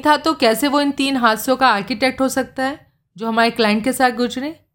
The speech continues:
अरे, आर्किटेक्ट कोई और, एग्जीक्यूशनर कोई दूसरा क्यों नहीं हो सकता? मगज किसी का, हमलावर हाथ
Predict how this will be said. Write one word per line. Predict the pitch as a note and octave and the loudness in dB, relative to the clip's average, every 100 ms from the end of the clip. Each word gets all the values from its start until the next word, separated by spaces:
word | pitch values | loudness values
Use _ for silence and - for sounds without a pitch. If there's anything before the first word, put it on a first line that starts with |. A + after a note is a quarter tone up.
| _ _ _ _ - - - - - - _ | _ _ _ _ -20 -16 -14 -14 -16 -20 _
अरे, | A#3 A#3+ B3+ B3+ B3+ B3+ B3 | 0 4 4 4 2 0 0
आर्किटेक्ट | - C4+ C#4+ C#4+ D4+ D4+ C4 F3 | 0 2 0 0 0 2 0 0
कोई | G#3+ A3 A3+ | 0 2 4
और, | B3 B3+ B3 A#3+ B3 | 2 2 2 0 0
एग्जीक्यूशनर | B3 B3+ A3+ C#4+ - C4+ C4 C4 B3 | 0 0 2 0 2 -2 2 2 2
कोई | A#3+ G#3+ F3 | 2 2 2
दूसरा | E3+ G3 - B3+ | 2 0 2 0
क्यों | B3 A#3+ G3+ | 2 2 4
नहीं | A3 C#4 | 2 2
हो | D4 | 2
सकता? | D4+ D4 D4+ D4+ D4+ _ _ _ _ | 2 0 0 0 -2 _ _ _ _
मगज | A3+ B3+ A#3 B3+ | 0 0 2 0
किसी | - G#3+ F#3+ B3 B3 | 0 -4 -2 -2 -2
का, | B3 B3+ B3 | 2 4 4
हमलावर | A#3+ A#3+ A#3 B3 B3 B3 | 2 0 2 2 2 2
हाथ | A#3+ A#3 A3 | 2 2 0